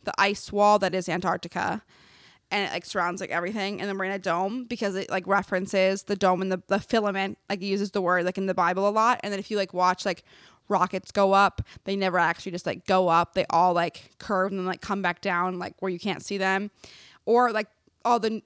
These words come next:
the reason that this got set off was because Elon just launched a rocket or something the other day, like, a week ago.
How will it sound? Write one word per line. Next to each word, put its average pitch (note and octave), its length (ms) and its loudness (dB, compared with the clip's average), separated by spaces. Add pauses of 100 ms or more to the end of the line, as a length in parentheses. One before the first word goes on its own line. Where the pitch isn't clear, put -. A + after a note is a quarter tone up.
(160)
the G#3+ 140 -8
reason C#4 340 -2
that A#3+ 160 0
this A3 160 -2
got - 200 2
set F#3 220 0
off F#3 380 0
was G3+ 120 -2
because F3+ 640 -2
Elon G3+ 640 2
just - 420 0
launched F#3+ 360 0
a G#3 80 0
rocket F#3 480 -2 (160)
or F#3 100 -2
something F#3+ 400 -4
the F#3+ 80 -4
other F#3+ 140 -2
day, F#3+ 220 0
like, F#3 140 -4
a F3+ 40 -6
week F#3 160 -6
ago. G#3+ 320 0